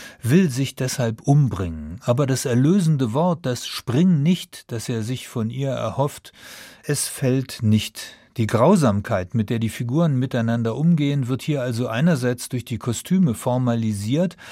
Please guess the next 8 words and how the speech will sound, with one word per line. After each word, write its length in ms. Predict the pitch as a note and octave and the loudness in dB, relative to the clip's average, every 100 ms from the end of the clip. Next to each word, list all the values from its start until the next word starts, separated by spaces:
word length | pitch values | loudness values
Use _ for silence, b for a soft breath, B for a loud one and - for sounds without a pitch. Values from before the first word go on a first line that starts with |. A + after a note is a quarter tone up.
| B B B | B B B
andererseits 760 | C3 F3+ F3 C#3 A#2+ B2 C3 | 2 4 4 2 2 -2 -2
durch 280 | - B2 - | -2 -2 0
outriertes, 760 | D3+ C3+ - D#3 E3+ E3+ C#3 - | -4 -4 -2 2 2 2 -4 -4
kasperlhaftes 840 | - D#3 - C#3 A#2+ B2 - B2 | -4 -4 -2 -2 -2 -4 -4 -6
Spiel 400 | - - D3 D#3 | -6 -6 -2 -2
ins 300 | C3+ B2 G#2+ | -2 -4 -4
Lächerliche 600 | A2+ A2+ - G#2 F#2 - | -2 -4 -2 -2 -2 -6
gezogen. 600 | F#2+ F2 - F#2 D#2+ D2+ | -8 -6 -8 -8 -8 -14